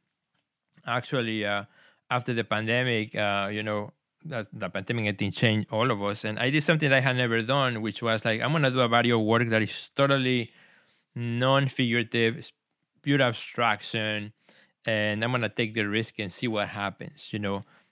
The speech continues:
I've been an artist long enough. I think I can do this, and I'm just gonna do it. And <laughs> if it works, it works. If it doesn't work, it doesn't work, right? Uh, you know, I, I live with the consequences. So I did, you know, I did a, a series of, I think we're, uh, twelve paintings, all square,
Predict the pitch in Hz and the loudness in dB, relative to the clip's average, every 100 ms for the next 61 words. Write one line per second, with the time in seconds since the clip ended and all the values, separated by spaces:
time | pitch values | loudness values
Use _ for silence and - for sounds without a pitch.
0 | _ 101 104 - 117 110 110 107 104 143 | _ -4 -4 -4 -4 -2 0 0 2 2
1 | 147 131 127 - - 117 107 127 113 110 | 4 4 2 0 -6 -6 -4 -4 -2 -2
2 | 110 113 113 113 113 139 104 101 107 107 | 2 2 4 2 0 -6 -6 -4 -6 -6
3 | 98 104 95 98 113 117 92 - - - | -6 -6 -6 -2 0 0 -2 -8 -6 6
4 | 202 147 - - - - 131 175 147 160 | 6 6 -4 -20 -16 -4 2 4 6 4
5 | 160 156 147 175 147 135 143 135 147 139 | 2 2 4 2 0 0 0 2 2 2
6 | 135 143 156 110 123 143 120 110 113 113 | 0 0 0 2 2 2 0 0 0 -2
7 | 110 110 107 - 113 131 120 110 107 131 | 0 0 -2 0 4 4 4 2 2 0
8 | 131 - 104 104 101 - 143 170 226 107 | 0 -2 -4 -4 -4 2 4 4 2 2
9 | 120 113 120 131 123 107 _ - _ _ | 0 0 0 2 2 0 _ -20 _ _
10 | _ 127 117 131 123 123 120 110 110 123 | _ -6 -4 -2 0 0 -2 -4 -4 -4
11 | 120 113 110 107 104 101 - _ _ _ | -2 0 2 2 0 -2 -6 _ _ _
12 | - 135 139 135 135 127 123 139 143 - | 0 4 4 4 2 2 0 2 0 -2
13 | 123 120 - - 123 117 117 120 | -2 -2 -2 -4 2 4 4 0